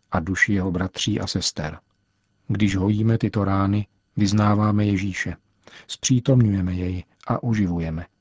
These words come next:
Umožňujeme druhým, aby se rukou dotkli jeho milosedenství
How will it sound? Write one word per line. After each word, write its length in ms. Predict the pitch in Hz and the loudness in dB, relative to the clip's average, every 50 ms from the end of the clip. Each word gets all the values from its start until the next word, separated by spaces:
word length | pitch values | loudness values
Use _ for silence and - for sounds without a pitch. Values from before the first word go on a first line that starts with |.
| _ _ _ _ _ _ _ _ | _ _ _ _ _ _ _ _
Umožňujeme 640 | _ 131 120 113 110 104 101 110 113 113 113 113 110 | _ 4 6 6 6 4 2 2 4 4 4 4 4
druhým, 420 | 92 107 110 107 117 117 113 117 - | 4 2 2 4 4 4 4 2 0
aby 180 | 101 95 107 | 0 0 -2
se 220 | 98 - - 107 98 | -2 0 -2 0 0
rukou 400 | 104 107 - - 117 117 117 113 | 0 -2 -2 -2 0 2 2 2
dotkli 420 | 98 110 110 - - - 110 110 | 0 0 -2 -4 -6 0 2 2
jeho 220 | 110 101 95 104 | 2 4 2 2
milosedenství 920 | 104 107 107 104 98 - - 82 87 90 87 - - - 92 92 90 90 | 2 2 2 0 -2 -4 -4 -4 -2 -4 -4 -4 -4 -4 -2 -2 -2 -4